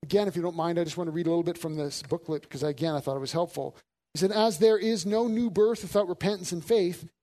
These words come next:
so there's no healthy spiritual growth without a life of discipline."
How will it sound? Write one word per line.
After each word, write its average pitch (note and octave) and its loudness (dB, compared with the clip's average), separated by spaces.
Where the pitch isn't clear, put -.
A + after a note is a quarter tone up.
so C4 0
there's A3+ 2
no B3 0
healthy B3 2
spiritual A#3 -4
growth G3+ 0
without F#3+ 0
a F3+ 2
life F3 0
of D3 -12
discipline." - -10